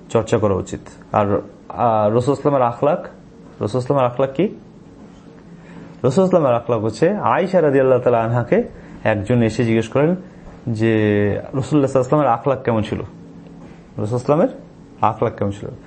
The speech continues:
তিনি বলেন, "তোমরা কি কোরআন পড়ো না? তোমরা কি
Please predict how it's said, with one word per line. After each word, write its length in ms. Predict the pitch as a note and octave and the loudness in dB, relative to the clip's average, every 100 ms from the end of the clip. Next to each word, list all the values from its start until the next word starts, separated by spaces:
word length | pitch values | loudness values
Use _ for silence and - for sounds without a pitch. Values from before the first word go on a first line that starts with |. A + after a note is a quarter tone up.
| - - - - | -20 -20 -20 0
তিনি 160 | D3+ | 4
বলেন, 320 | D3+ D3 D3+ D3 | 4 4 2 0
"তোমরা 300 | C#3 C3+ C#3 | 0 2 2
কি 240 | D3 C#3+ | 2 0
কোরআন 380 | A#2+ B2+ C3 C#3+ | 0 2 2 2
পড়ো 180 | D3+ E3+ | 2 2
না? 220 | G#3+ A#2 - - - - - - - - - - | 2 -2 -8 -20 -20 -20 -20 -20 -20 -20 -18 -2
তোমরা 240 | B2 B2+ | 2 4
কি 220 | C3 A3+ | 4 0